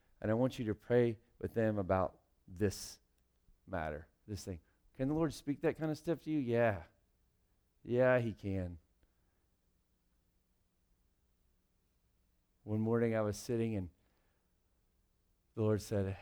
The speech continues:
"There's gonna be a guy in a yellow shirt show up at church today." I was like, "No one wears yellow shirts." When's the last time I saw a man show up just in a bright yellow shirt?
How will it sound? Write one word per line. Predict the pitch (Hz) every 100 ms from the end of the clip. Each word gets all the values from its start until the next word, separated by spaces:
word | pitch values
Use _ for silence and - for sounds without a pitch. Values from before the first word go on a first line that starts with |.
| - - -
"There's | 110
gonna | 101 117
be | 104
a | 95
guy | 90 107 120
in |
a | 110
yellow | 113 117
shirt | - 120 -
show | - 101
up | 92
at | 95
church | - 95 -
today." | - 78 73 - _ _ _ _ _
I | -
was | 101
like, | 98 -
"No | 120 113
one | 85
wears | 73 78 92
yellow | 73 71 65
shirts." | - 80 80 - - _ _ _ _ _ _ _ _ _ _ 440 _ _ _ _ _ _ _ _ _ _ _ _ _ _ _ _ _ _ _ _ -
When's | 113 117
the | 104
last | 107 104
time | 101 101
I |
saw | 95 98 90
a |
man | 87 92 90 80
show | - 104 104
up | 101 _ _ _ _ _ _
just | - -
in | 87
a |
bright | 82 87 104 107
yellow | 104 98
shirt? | 92 - 82